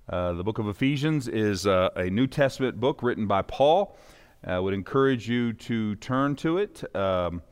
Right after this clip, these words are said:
you know, the, the best way to remember where it is, well, certainly you can look it up in the table of contents, but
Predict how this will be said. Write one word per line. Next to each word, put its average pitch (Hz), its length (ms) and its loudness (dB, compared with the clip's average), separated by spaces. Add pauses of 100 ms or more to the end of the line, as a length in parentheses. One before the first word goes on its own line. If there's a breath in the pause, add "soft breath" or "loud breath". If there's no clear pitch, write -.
(400 soft breath)
you 95 100 -8
know, 98 180 -2
the, 98 220 -2
the 95 100 -8
best 113 300 -2
way 117 160 4
to 110 100 2
remember 107 400 0
where 113 280 4
it 110 80 0
is, 120 420 -2
well, 85 160 -4
certainly - 520 -6
you 87 60 -6
can 85 160 -8
look 87 140 -10
it 95 60 -4
up 92 160 -2
in 87 60 -6
the 82 80 -8
table 95 300 -2
of 78 120 -12
contents, 101 580 -4
but 90 220 -4